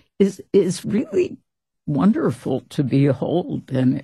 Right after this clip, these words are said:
it's really a privilege to be able to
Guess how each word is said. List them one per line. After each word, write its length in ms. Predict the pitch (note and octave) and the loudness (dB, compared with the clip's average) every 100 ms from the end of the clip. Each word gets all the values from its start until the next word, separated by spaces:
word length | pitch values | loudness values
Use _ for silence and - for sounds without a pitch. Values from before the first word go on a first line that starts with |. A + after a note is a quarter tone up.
| - | 0
it's 420 | D3 C3+ - - | 0 0 -6 -8
really 360 | C#3 C#3+ B2 | -2 0 0
a 40 | C3 | -2
privilege 880 | - - B2+ A#2 B2+ A#2 G#2+ - - | -6 -8 -6 -4 -2 -2 -4 -10 -6
to 100 | A#2 | -2
be 180 | A#2 C3+ | 2 4
able 540 | C3 B2+ B2+ A#2+ A#2 _ | 2 2 0 0 -4 _
to 420 | - A#2+ G#2+ A2+ | -10 -6 -4 -6